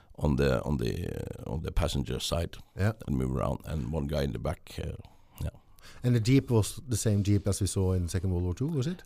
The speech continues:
Speaker 1: Uh, exactly. It was a village jeep, exactly the same as got off the beaches in, uh, Normandy.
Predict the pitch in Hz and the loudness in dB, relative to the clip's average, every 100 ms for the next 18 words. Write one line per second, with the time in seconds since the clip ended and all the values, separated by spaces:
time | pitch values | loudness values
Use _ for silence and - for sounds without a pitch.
0 | - - - - 82 78 80 - 64 - | -16 -16 -12 0 4 6 4 4 -2 0
1 | 78 85 95 87 87 92 95 90 80 85 | 4 6 8 6 8 8 8 6 4 4
2 | 90 - - - - 87 82 78 98 95 | 4 6 4 4 0 -2 0 2 2 0
3 | - 110 104 92 - 92 95 92 85 76 | 2 4 6 6 6 8 8 6 4 4
4 | 82 85 - - 80 - 78 85 90 - | 4 4 4 2 0 2 4 6 4 4
5 | 82 - - 78 76 73 76 76 85 85 | 4 2 2 4 6 6 6 6 8 8
6 | 80 82 | 8 6